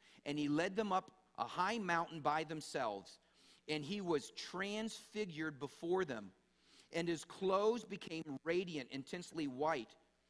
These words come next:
as no one on earth could bleach them. And there appeared to them Elijah with Moses, and they were talking with Jesus.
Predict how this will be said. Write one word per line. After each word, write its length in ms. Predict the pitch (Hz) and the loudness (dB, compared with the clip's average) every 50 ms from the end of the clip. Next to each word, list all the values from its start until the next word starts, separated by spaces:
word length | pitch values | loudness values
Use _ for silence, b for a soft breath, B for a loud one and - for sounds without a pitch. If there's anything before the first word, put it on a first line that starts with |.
| _ _ _ - | _ _ _ -6
as 260 | 127 127 110 - - _ _ - | -6 -6 -6 -8 -12 _ _ -6
no 220 | 139 143 147 160 | 0 2 2 4
one 260 | 185 185 165 151 139 | 4 4 2 2 2
on 180 | 131 127 127 120 - | 0 -2 -4 -2 -2
earth 240 | 151 160 151 - - | -2 -2 -2 -2 -6
could 200 | - 135 98 90 | -8 -8 -8 -6
bleach 320 | 120 123 143 143 - - | -4 -2 -2 -2 -4 -6
them. 240 | - 110 95 92 87 - _ B B B B - | -10 -10 -10 -10 -12 -16 _ B B B B -6
And 140 | - 160 165 | -2 2 2
there 120 | 175 170 | 4 2
appeared 540 | 156 - - - - 226 240 254 254 220 - | 2 0 -4 -6 -4 -2 -2 -2 -2 -4 -4
to 100 | - 175 | -6 -4
them 240 | 143 143 135 131 131 | -4 -4 -2 -2 0
Elijah 600 | 127 131 135 143 156 185 202 180 160 131 147 127 | 0 2 2 2 2 2 0 -2 -4 -4 -4 -4
with 220 | 120 120 - - | -4 -4 -6 -4
Moses, 640 | 135 147 151 170 175 160 - 110 107 - - - b b b b b b b | -2 0 0 0 0 -2 -6 -8 -12 -12 -14 -18 b b b b b b b
and 100 | - 131 | -4 0
they 120 | 147 160 170 | 0 2 2
were 120 | 160 160 | 0 -2
talking 520 | - - - 156 156 175 175 - 170 143 123 | -2 -2 0 2 2 2 0 -2 -4 -4 -4
with 120 | 113 98 | -4 -6
Jesus. 520 | - 110 113 110 107 - 101 95 - B | -6 -8 -6 -6 -6 -8 -10 -14 -14 B